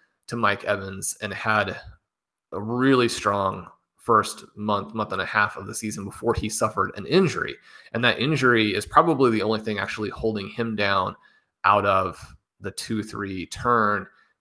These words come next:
Almost certainly, I think, would be going ahead of Pittman if not for that injury. And you look at the situation there with the Chargers, they have Justin Herbert. You know, is that as good or potentially better <laughs> than Tom Brady?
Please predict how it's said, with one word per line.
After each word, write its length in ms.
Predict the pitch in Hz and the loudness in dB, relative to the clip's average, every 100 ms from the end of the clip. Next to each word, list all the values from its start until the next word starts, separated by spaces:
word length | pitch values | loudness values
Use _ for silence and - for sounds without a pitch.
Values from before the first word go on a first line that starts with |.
| _ _ - | _ _ 2
Almost 300 | 143 127 - | 4 4 4
certainly, 260 | 117 104 | 2 2
I 40 | 101 | -2
think, 160 | 101 | -4
would 100 | 104 | -6
be 80 | 101 | -4
going 240 | 95 95 | -4 -4
ahead 220 | 92 - 98 | -4 -2 -2
of 160 | - | -2
Pittman 420 | - 90 95 95 - - - | -8 -6 -8 -10 -14 -20 -14
if 160 | 101 | -8
not 260 | 104 104 - | 0 0 0
for 100 | 92 | -8
that 280 | 104 92 - - _ _ _ - | -2 -2 -2 -8 _ _ _ -6
injury. 640 | 123 117 104 101 98 95 - _ _ _ _ | -4 -2 0 2 2 -2 -6 _ _ _ _
And 120 | 117 117 | -4 -2
you 120 | 120 | 2
look 200 | 147 165 | 2 4
at 120 | 156 | 4
the 100 | - | 4
situation 760 | - 147 - 120 117 - 107 | 2 0 2 0 0 0 -4
there 640 | 104 110 110 110 104 104 - | 0 2 4 4 2 0 -4
with 180 | 120 113 | -4 -4
the 80 | 95 | -4
Chargers, 580 | - 143 139 110 104 - | 4 6 6 2 -4 -6
they 120 | - 120 | -8 -4
have 180 | 143 | -4
Justin 320 | 104 117 - 107 | -2 -2 -2 -6
Herbert. 500 | - 131 127 120 101 | 2 4 4 2 0
You 120 | 98 | -8
know, 60 | - | -6
is 200 | 120 117 | -6 0
that 280 | 123 110 - | 0 0 -2
as 160 | 95 | -4
good 240 | - 117 110 | 0 4 4
or 160 | 98 - _ | 2 -4 _
potentially 600 | 101 110 107 104 98 101 - - | -10 -8 -8 -8 -8 -8 -10 0
better 420 | 104 117 117 117 - | 4 6 4 0 -14
<laughs> 160 | - 110 | -14 -6
than 160 | 107 | -6
Tom 320 | 104 - 117 78 | -6 -6 -6 -4
Brady? 380 | 101 107 107 | -4 -2 -4